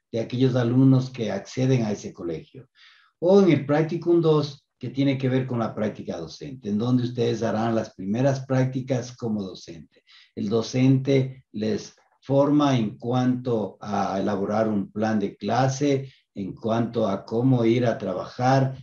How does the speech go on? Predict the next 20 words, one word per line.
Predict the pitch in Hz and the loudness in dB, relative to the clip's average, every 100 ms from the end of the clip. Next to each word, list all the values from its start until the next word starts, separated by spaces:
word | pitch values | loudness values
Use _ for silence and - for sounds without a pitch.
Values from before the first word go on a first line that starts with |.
| - | -16
en | 92 92 | -12 -12
cuanto | - 107 113 107 107 | -6 -2 -2 -2 -4
a | 95 | -4
cómo | - 120 123 | -2 2 2
utilizar | 110 107 98 113 113 | 0 -4 -4 -2 0
el | 113 | 0
material, | 101 95 - 98 110 110 101 - _ _ _ | 0 -4 -6 -4 0 0 -2 -10 _ _ _
eh, | 101 101 95 92 | -4 0 0 -2
el | 87 | -4
material | 98 95 98 101 113 101 | -6 -4 -2 0 0 -2
concreto, | 98 90 - 147 151 135 127 | -8 -10 -2 2 2 2 -2
el | 98 | -2
material | 95 98 98 95 | -4 -8 -8 -6
didáctico, | 101 131 139 135 139 143 165 185 185 _ _ _ _ | -2 2 2 2 -2 -4 0 -2 -4 _ _ _ _
y | - 147 | -2 0
ustedes | 135 156 156 131 | 2 2 4 4
hacen | 127 123 131 | 2 0 -2
su | 127 113 | -4 -6
Practicum | - 104 101 98 - 90 | -6 -6 -6 -10 -10 -10
dos. | - - - - _ | -12 -14 -20 -20 _